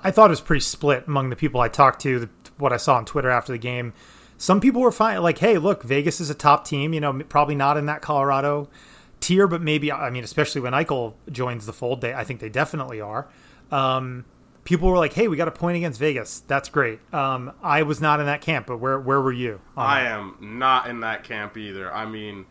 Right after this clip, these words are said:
Speaker 2: look, out of all the revenge games people could have, right? Out of all the
Speaker 1: <laughs> I knew
Speaker 2: players
Speaker 1: someone was gonna say
Speaker 2: that could
Speaker 1: it,
Speaker 2: have
Speaker 1: and
Speaker 2: the
Speaker 1: it
Speaker 2: revenge game,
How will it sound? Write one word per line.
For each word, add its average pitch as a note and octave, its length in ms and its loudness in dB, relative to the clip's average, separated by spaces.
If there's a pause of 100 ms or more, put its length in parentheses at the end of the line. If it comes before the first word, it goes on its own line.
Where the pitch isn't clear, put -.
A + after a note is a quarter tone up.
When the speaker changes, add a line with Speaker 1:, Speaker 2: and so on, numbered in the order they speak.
(420)
Speaker 2:
look, B2 440 -10 (360)
out C3+ 220 0
of B2+ 220 -8
all F#3+ 300 0
the E3+ 120 -2
revenge B2 480 -4
games F2+ 400 -12
people A2 360 -12
could G2 200 -14
have, E2 300 -10
right? F2 280 -10
Out A2+ 140 -8
of A#2+ 100 -8
all E3+ 160 0
the F3 100 -2
Speaker 1:
<laughs> - 140 -10
I C#3+ 100 4
knew - 40 4
Speaker 2:
players F3 260 6
Speaker 1:
someone F3 220 4
was C#3+ 120 0
gonna D3 160 0
say C#3+ 160 0
Speaker 2:
that D3 120 4
could D3 120 0
Speaker 1:
it, - 40 -4
Speaker 2:
have D#3 260 6
Speaker 1:
and C3+ 80 -4
Speaker 2:
the E3 80 4
Speaker 1:
it D#3+ 40 4
Speaker 2:
revenge C3 480 -2
game, F#2+ 400 -10